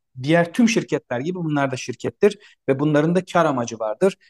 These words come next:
ve bunların da ya illegal ya da legal gayeleri vardır. Bunlar hakkında hiçbir şey bilmiyoruz. Hatta ayrıca belirteyim, yani antiparantez söyleyeyim.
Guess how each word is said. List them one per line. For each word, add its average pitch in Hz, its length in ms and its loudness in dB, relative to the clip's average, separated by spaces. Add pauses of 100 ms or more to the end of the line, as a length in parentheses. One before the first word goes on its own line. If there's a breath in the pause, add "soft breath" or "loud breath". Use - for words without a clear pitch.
(140)
ve 135 80 -6
bunların 156 380 2
da 175 80 6
ya 175 180 4
illegal 160 480 0
ya 151 100 0
da 165 40 -4
legal 156 320 -2
gayeleri 135 520 -2
vardır. - 220 -20
Bunlar 170 300 -2
hakkında 170 280 2
hiçbir 180 220 -2
şey 165 180 -4
bilmiyoruz. 156 400 -6 (360 soft breath)
Hatta 170 600 4
ayrıca 147 480 4
belirteyim, 135 560 -4
yani 113 280 -6
antiparantez 139 640 0
söyleyeyim. 143 480 -4